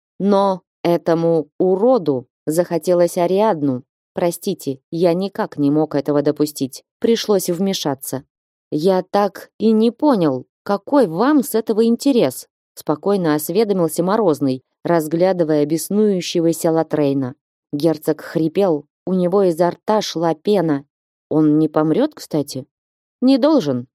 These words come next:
Первый раз, что ли? А интереса у меня никакого нет. Помилуйте. Я честный человек, который верно служит князю Белогорскому.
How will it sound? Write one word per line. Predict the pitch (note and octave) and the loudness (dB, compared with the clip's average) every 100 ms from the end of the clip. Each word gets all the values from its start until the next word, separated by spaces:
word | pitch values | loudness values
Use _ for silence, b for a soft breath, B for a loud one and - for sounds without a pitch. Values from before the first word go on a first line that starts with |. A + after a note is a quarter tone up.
| _ | _
Первый | G#3+ G#3+ G#3+ | 0 2 2
раз, | A3 B3 | 0 0
что | - - C3+ | -6 -4 -4
ли? | B2+ C3 _ _ | -6 -12 _ _
А | F3+ | 2
интереса | A3 B3 C4+ D#4+ F#4 C#4+ | 4 4 4 2 2 4
у | |
меня | B3 A#3+ C#4 | 4 4 4
никакого | C4+ F#3 F3 A3+ C#4+ | 2 2 0 2 2
нет. | A#3 E3+ - - _ | 2 0 -4 -12 _
Помилуйте. | - D#3 G3+ C#4 F3+ - B2+ - _ _ | -2 -2 0 -2 -4 -6 -12 -12 _ _
Я | C#3+ D#3+ D3 | 0 0 0
честный | - E3+ F#3 B3+ | -2 -4 -2 -2
человек, | C4+ C#4+ G#3+ D#3 C3 - _ | -2 0 2 0 -2 -8 _
который | F3+ G3+ G#3 G#3+ | -2 2 2 2
верно | E3+ C4+ D4 A3 | 2 2 2 0
служит | - D#3 F3 A3+ D4+ | -2 -2 0 0 -2
князю | - D#3 C#3+ D3+ | -4 0 0 0
Белогорскому. | E3+ F#3 G3 A#3+ D4+ - D#3 C3+ | 0 2 2 2 -2 -6 -6 -6